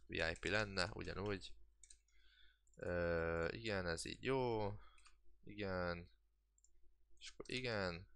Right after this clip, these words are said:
Vagy, sőt, úgy lenne a legjobb, ha já-,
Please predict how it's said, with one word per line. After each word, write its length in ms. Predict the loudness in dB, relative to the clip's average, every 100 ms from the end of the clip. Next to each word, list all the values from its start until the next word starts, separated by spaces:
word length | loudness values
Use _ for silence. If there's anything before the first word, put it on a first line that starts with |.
| -20 _ -20 -20 -20 2
Vagy, 400 | 10 12 12 12
sőt, 500 | 6 6 6 6 0
úgy 160 | -2 2
lenne 280 | 2 4
a 40 | 6
legjobb, 380 | 6 6 2 4
ha 100 | 4
já-, 240 | 4